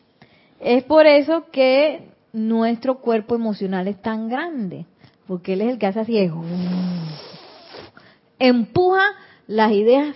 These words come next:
abstractas a la forma. Y luego que lo empuja, entonces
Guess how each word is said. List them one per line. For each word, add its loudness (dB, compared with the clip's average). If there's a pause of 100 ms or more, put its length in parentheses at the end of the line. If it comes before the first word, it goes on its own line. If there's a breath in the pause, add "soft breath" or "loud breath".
(140)
abstractas -2
a 0
la 0
forma. -6 (2000 soft breath)
Y -2
luego 10
que 6
lo 6
empuja, 4
entonces 2